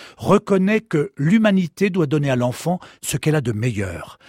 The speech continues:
La Déclaration universelle des droits de l'homme en mille neuf cent quarante-huit indique que l'enfant doit être protégé en dehors de toute considération de race,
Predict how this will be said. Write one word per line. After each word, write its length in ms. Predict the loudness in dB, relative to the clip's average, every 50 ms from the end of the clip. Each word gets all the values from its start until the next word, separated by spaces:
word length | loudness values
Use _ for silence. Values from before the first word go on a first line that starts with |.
| -18 -18 -16 -8 -2
La 160 | 2 4 4
Déclaration 640 | 4 4 2 2 2 2 4 2 0 2 4 6 6
universelle 680 | 8 8 6 6 4 2 2 0 0 2 4 4 4 4
des 120 | 2 -2
droits 240 | -2 0 0 0 2
de 100 | 4 4
l'homme 260 | 4 6 4 4 4
en 60 | 2
mille 220 | 2 4 4 6 6
neuf 160 | 4 2 0
cent 180 | 0 -2 -2
quarante-huit 680 | 0 2 0 2 2 0 -2 0 2 0 0 0 0 -10 -18 -18 -18 -18 -14 -4 2
indique 340 | 2 2 2 2 -4 -6 -2
que 80 | 0
l'enfant 400 | 2 4 2 2 0 -2 -2 -2
doit 160 | 0 0 -2 0
être 260 | 0 -2 0 0 -2
protégé 760 | -2 -2 0 2 2 2 4 2 2 2 2 0 -2 -2 -2 -2 -4
en 140 | -4 -2 0
dehors 300 | 2 2 4 4 2 2
de 100 | -2 -4
toute 320 | -4 -4 -6 -6 -6 -6
considération 800 | -4 -2 -2 0 0 0 2 2 2 2 2 0 0 -2 -2 0
de 80 | 0 0
race, 400 | -2 0 0 -2 -2 -2 -6